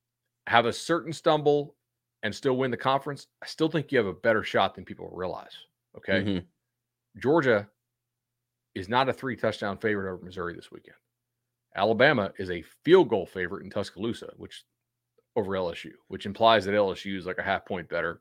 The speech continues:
Speaker 1: or maybe a
Speaker 2: Right.
Speaker 1: full point if
Speaker 2: Yeah.
Speaker 1: you're, if you're giving Bama, like, four for a nighttime home field, which I think is reasonable. Texas is a, what, four-point favorite over Kansas State? Oklahoma is not even a touchdown favorite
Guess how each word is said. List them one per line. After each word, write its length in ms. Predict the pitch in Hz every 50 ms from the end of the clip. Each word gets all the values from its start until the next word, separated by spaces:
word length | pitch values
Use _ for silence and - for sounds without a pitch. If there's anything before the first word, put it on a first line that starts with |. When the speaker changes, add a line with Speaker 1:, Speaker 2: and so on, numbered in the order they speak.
| _ _
Speaker 1:
or 100 | - 90 82
maybe 120 | 95 92
a 40 | 90 80
Speaker 2:
Right. 120 | 76 -
Speaker 1:
full 140 | - 92 87
point 300 | - - 82 82 80 - _ _ _ _ _ _
if 100 | - -
Speaker 2:
Yeah. 80 | 101 101
Speaker 1:
you're, 80 | 92 - -
if 100 | 110 95
you're 100 | 107 104
giving 260 | 95 120 113 110 101
Bama, 240 | 101 101 101 98 95
like, 180 | 92 90 - -
four 260 | - 104 101 98 87
for 180 | - - 87
a 40 | 82
nighttime 380 | 85 85 85 80 - 87 82 80
home 160 | 82 82 80
field, 240 | - 90 87 85 85
which 100 | 90 -
I 60 | 139
think 140 | 156 151 120
is 100 | 104 90
reasonable. 440 | 98 101 92 85 82 78 76 76 - _ _ _ _ _ _ _ _ _ _ _ _ _ _ _ _ - - _ _ _ _ _ _ _ _ _ _ _ _ _ _ _ _ _ _ _ _ _ _ _ _ _ _ _ _ _ _ _ _ _ _ _ _ _ _ _ _ _ _ _ _ _ -
Texas 420 | - 175 190 - - 170 143 - -
is 140 | - 113 110
a, 100 | 104 101
what, 260 | 101 95 71 - -
four-point 460 | - - 131 143 - - 151 135 104
favorite 300 | - 143 143 147 151 147
over 120 | 135 135
Kansas 340 | 135 - 156 151 147 147 143
State? 260 | - - 165 165 170 _ _ _ _ _ _ _ _ _ _ _ _ _ _ _ _ _ _ _ _ _ _ _ -
Oklahoma 500 | 135 131 - 131 113 131 139 131 127 120
is 200 | - - 95 101
not 180 | 110 110 117
even 180 | 117 110 104 95
a 40 | 90
touchdown 480 | - - 120 - - - 117 117 113
favorite 340 | - 127 120 120 113 117 -